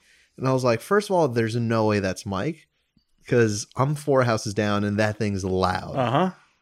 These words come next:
Speaker 1: And also, the game hasn't started yet.
Speaker 2: <laughs>
Speaker 1: Like, that's definitely not them. I, I go up to the door. It's definitely coming from your house. It's so loud.
Speaker 2: What were we watching?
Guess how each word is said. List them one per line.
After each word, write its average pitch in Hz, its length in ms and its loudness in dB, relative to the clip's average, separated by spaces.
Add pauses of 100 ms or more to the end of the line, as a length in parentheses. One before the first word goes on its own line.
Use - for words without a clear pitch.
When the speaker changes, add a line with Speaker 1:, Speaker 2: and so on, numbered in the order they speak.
(300)
Speaker 1:
And 131 180 4
also, 160 320 4
the 127 120 -2
game 233 200 4
hasn't 135 260 0
started 139 380 6
yet. 92 260 2
Speaker 2:
<laughs> 185 160 4
Speaker 1:
Like, 123 200 6
that's 127 220 2
definitely 120 280 4
not 95 220 -2
them. 90 180 -6 (760)
I, 131 260 2 (280)
I 113 100 0
go 131 280 2
up 147 80 -2
to 156 100 -6
the 123 80 0
door. 113 420 4
It's 107 180 -2
definitely 113 320 4
coming 104 220 2
from 95 140 -4
your 92 120 6
house. 90 380 -4
It's 120 180 -2
so 139 280 4
loud. 110 400 4
Speaker 2:
What 170 60 6
were 185 180 10
we 156 60 8
watching? 175 520 0